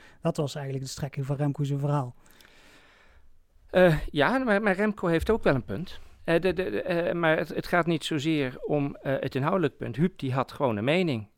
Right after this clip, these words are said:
Speaker 2: Die zei, "Voor mij is het een nee, voor mijn partij is het een nee." En dat moet ook kunnen in een democratie.
Speaker 1: Ja.
Speaker 2: Eh, ik vind wel dat je dan ook, eh, kunt verwachten dat daar een wat duidelijke uitleg, eh,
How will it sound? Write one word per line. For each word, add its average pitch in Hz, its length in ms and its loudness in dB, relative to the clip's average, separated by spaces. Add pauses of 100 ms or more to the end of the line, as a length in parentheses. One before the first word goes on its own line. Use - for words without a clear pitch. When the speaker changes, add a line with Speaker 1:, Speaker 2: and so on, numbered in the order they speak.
Speaker 2:
Die 156 140 -2
zei, 131 200 2
"Voor - 140 -6
mij 135 200 0
is - 100 -8
het - 120 -14
een 120 80 -6
nee, 160 220 0
voor - 140 -6
mijn 131 180 -2
partij 139 320 0
is 107 100 -4
het - 100 -12
een 110 80 -6
nee." 147 280 -2 (440)
En 175 100 0
dat 160 80 -2
moet 147 180 -2
ook 147 140 2
kunnen 160 260 -2
in 127 80 -6
een 120 80 -8
democratie. 113 680 -10 (420)
Speaker 1:
Ja. 156 180 4
Speaker 2:
Eh, - 60 -4 (160)
ik - 200 -6
vind 135 160 2
wel 151 200 6
dat 104 220 -6
je 123 80 -8
dan 107 220 -6
ook, 110 260 -10
eh, - 220 -12
kunt 117 220 -4
verwachten 123 460 -6
dat 123 180 -4
daar 127 180 -4
een 123 80 -4
wat 127 120 -2
duidelijke 135 380 2
uitleg, 147 500 0
eh, 117 180 -6